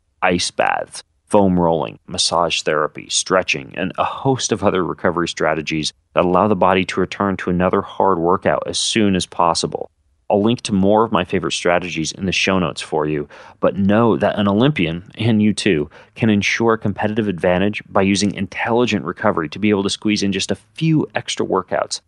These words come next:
every month. And this is a great way to be able to achieve your goals as quickly as possible while still staying safe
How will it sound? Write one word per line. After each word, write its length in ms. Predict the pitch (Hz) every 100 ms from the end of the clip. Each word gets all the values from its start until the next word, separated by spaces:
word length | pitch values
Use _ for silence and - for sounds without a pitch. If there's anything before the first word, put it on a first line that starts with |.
| _ -
every 400 | 104 90 90 -
month. 480 | - 87 76 - _ _ 101
And 100 | 110
this 120 | 123
is 100 | 117
a 60 |
great 500 | 85 - 85 98 78
way 240 | 95 95 85
to 100 | 85
be 120 | 95
able 160 | 92 92
to 100 | 82
achieve 320 | - 107 92
your 80 | 82
goals 320 | 95 92 -
as 140 | -
quickly 480 | - - 143 127 92
as 80 | -
possible 680 | - 113 110 101 78 78 - _ -
while 180 | 95
still 320 | 85 - 107 107
staying 540 | - 101 90 85 -
safe 560 | - - - 76 -